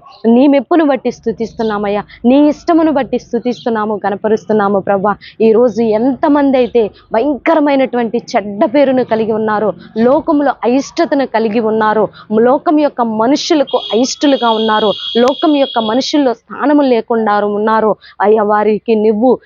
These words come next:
ఈ రోజు ఇస్తున్నటువంటి ఈ ఆదరణ, ఆ వాగ్దానమును బట్టి మిమ్మల్ని స్తుతిస్తున్నాము, గణపరుస్తున్నాము యేసయ్యా. హెప్సిబా బ్యోలా, హెప్సిబా బ్యోలా,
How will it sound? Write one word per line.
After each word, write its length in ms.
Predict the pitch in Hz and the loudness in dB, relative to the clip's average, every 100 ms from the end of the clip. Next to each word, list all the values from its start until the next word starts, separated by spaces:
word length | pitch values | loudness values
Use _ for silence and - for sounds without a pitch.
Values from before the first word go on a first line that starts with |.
| _ | _
ఈ 140 | 226 277 | 0 4
రోజు 300 | 285 240 254 | 2 2 -2
ఇస్తున్నటువంటి 680 | - 233 226 208 208 196 | -4 -4 -4 -4 -6 -6
ఈ 120 | 214 196 | -4 -4
ఆదరణ, 460 | 196 240 262 247 202 - - - | -2 -2 -2 0 -2 -6 -6 -2
ఆ 40 | |
వాగ్దానమును 680 | 202 240 233 233 294 269 262 | 2 2 0 0 2 2 0
బట్టి 200 | 220 226 | -2 -4
మిమ్మల్ని 300 | 220 214 202 | -4 -4 -6
స్తుతిస్తున్నాము, 840 | - 233 277 - 247 220 208 208 190 | -6 -2 -2 -2 -4 -2 -2 -2 -2
గణపరుస్తున్నాము 400 | 180 240 226 - | -2 0 -2 -2
యేసయ్యా. 680 | 220 196 202 196 - 208 196 - - 226 | -2 0 0 -2 0 0 0 -4 -6 0
హెప్సిబా 520 | 220 - 254 247 214 | 0 0 0 2 0
బ్యోలా, 460 | 185 214 214 202 165 - 247 | 0 0 2 0 -4 -4 -4
హెప్సిబా 500 | 254 - 285 254 220 | -4 -2 0 0 -2
బ్యోలా, 440 | 196 226 233 190 | 0 2 2 -2